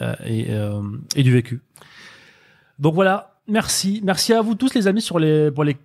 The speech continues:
commentaires sur la chaîne YouTube. Donc n'hésitez pas à laisser un petit pouce, euh, vert. On est soixante personnes en live.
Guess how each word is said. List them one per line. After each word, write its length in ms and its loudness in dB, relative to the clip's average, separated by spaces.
commentaires 460 0
sur 180 -4
la 100 2
chaîne 180 2
YouTube. 220 0
Donc 100 0
n'hésitez 260 0
pas 320 2
à 60 2
laisser 260 -2
un 80 0
petit 160 -12
pouce, 400 -10
euh, 160 2
vert. 220 4
On 80 2
est 80 2
soixante 260 0
personnes 280 0
en 80 2
live. 400 2